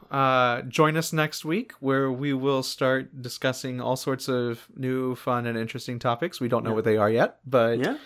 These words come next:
Speaker 2: well.
Speaker 1: um, we, we are still getting used to this making notes
Speaker 2: At
Speaker 1: thing.
Speaker 2: this point, it might be an interview. Who knows?
Speaker 1: Who knows? We'll see.
Speaker 2: Yeah.
Speaker 1: Anyway, uh,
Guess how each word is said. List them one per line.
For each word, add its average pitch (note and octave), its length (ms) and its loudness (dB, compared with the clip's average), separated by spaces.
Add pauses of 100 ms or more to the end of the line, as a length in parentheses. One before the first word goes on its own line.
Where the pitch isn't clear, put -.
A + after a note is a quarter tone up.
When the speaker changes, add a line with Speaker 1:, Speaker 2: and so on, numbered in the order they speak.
(120)
Speaker 2:
well. D3+ 240 -4
Speaker 1:
um, G#2 360 -4
we, A2+ 380 -2
we A#2 440 -6
are A2 140 -2
still - 220 -8
getting A2+ 220 -8
used A2+ 200 -12
to A#2 60 -16
this A#2 240 -8
making A2 340 -8
notes - 560 -8
Speaker 2:
At C#3 60 -10
Speaker 1:
thing. D3+ 80 -6
Speaker 2:
this G#3 140 -2
point, B3+ 260 -4
it G2 60 -10
might F3+ 220 -6
be F3+ 140 -2
an C#3+ 80 -4
interview. B2 480 -10 (220)
Who E3 120 -8
knows? - 580 -12
Speaker 1:
Who D#4 160 -8
knows? F2 840 -6 (340)
We'll A#2 200 -10
see. - 320 -16 (320)
Speaker 2:
Yeah. G#2 240 -10 (120)
Speaker 1:
Anyway, A#2+ 440 -8 (420)
uh, A#2 300 -4